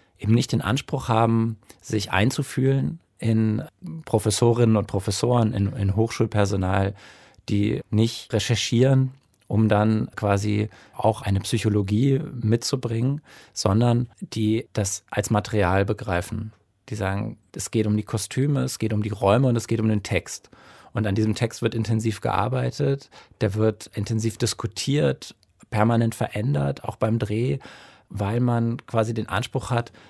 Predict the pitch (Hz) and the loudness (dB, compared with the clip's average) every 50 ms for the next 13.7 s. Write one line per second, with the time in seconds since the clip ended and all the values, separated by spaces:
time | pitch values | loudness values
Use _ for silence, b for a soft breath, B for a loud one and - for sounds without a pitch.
0 | B B - 120 - - 117 107 107 107 110 - - - _ - 113 113 - - | B B -4 -2 0 2 2 2 2 2 0 -2 -6 -10 _ -4 -4 -2 -2 0
1 | 120 110 101 98 110 123 113 90 69 71 80 - - 90 87 95 - - 92 90 | -2 -2 0 0 -2 -2 -2 -4 -6 -8 -8 -8 -8 -8 -8 -8 -8 -6 -4 -4
2 | 101 101 107 95 95 92 90 92 98 101 98 101 - - - 104 98 113 120 - | -2 -2 -2 -2 -2 -2 -2 -2 -2 -2 -4 -4 -6 -8 -4 -2 0 2 2 2
3 | - 110 120 123 123 117 - - 95 - - 95 - - 92 - - 98 90 87 | 0 0 2 4 2 2 0 -4 -8 -8 -10 -12 -14 -14 -12 -10 -8 -4 -2 0
4 | 87 87 95 101 98 104 98 - - - 110 101 101 98 95 101 104 - 104 98 | 0 0 0 -2 -2 -4 -6 -6 -4 -2 0 2 2 2 2 0 -2 -2 -2 -4
5 | 98 - - 123 113 110 101 98 98 101 117 - 85 80 82 - - 90 85 87 | -4 -2 0 0 2 2 2 0 0 0 0 0 0 -4 -4 -4 -6 -6 -6 -6
6 | 90 92 - _ _ _ _ - 90 85 80 - - - - 92 95 123 117 - | -8 -10 -16 _ _ _ _ -4 -4 -2 -2 -4 -6 -6 -6 -2 0 0 0 0
7 | - B B B B B B B B _ - - 98 98 113 120 120 113 101 110 | -4 B B B B B B B B _ -10 -6 0 2 2 2 2 2 4 4
8 | 110 - 120 107 104 101 104 104 104 104 101 101 104 104 98 98 107 107 - 98 | 4 4 4 2 2 4 4 4 2 2 2 2 2 2 2 2 0 -2 -4 -8
9 | - - 104 123 - - 98 85 - - - 113 101 101 104 107 107 104 - 117 | -4 -2 0 0 0 0 -2 -2 -4 -4 -2 -2 0 0 0 -2 -2 -2 -4 -4
10 | - - - - 110 120 120 - 131 123 120 120 - - - 95 95 98 95 - | -4 -4 -4 -2 -2 -2 -2 -2 -2 -2 -2 -2 -4 -6 -6 -6 -6 -6 -6 -4
11 | - 98 95 98 110 104 101 101 98 90 87 92 101 101 95 92 104 123 131 139 | -2 0 2 4 4 4 4 4 2 2 0 -4 -4 -4 -4 -4 -4 -4 -6 -8
12 | - - 101 92 92 - 98 98 92 95 101 - - 110 110 104 101 98 107 117 | -6 -4 -4 -2 -2 -2 -2 -2 -4 -4 -4 -4 -2 0 0 2 2 2 2 0
13 | - - 110 98 95 95 98 - 104 92 95 98 95 | -2 -2 -2 -2 -2 -4 -4 -4 -4 -2 -2 -4 -6